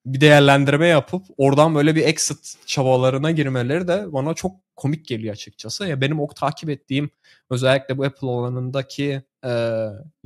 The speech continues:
teknoloji yazarları da gene benzer şekilde düşünüyorlar. Yani, e, bu kurucunun <laughs> sahip olduğu ego,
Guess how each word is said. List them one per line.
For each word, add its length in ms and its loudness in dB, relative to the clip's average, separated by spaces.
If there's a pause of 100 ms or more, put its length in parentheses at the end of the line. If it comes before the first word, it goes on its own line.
(260)
teknoloji 680 -4
yazarları 580 -2
da 220 -8 (400)
gene 240 0
benzer 320 6
şekilde 460 -6
düşünüyorlar. 680 -10 (420)
Yani, 400 -2 (180)
e, 260 -2 (120)
bu 560 -4
kurucunun 680 -4
<laughs> 40 -20
sahip 520 -2
olduğu 320 -2
ego, 400 -4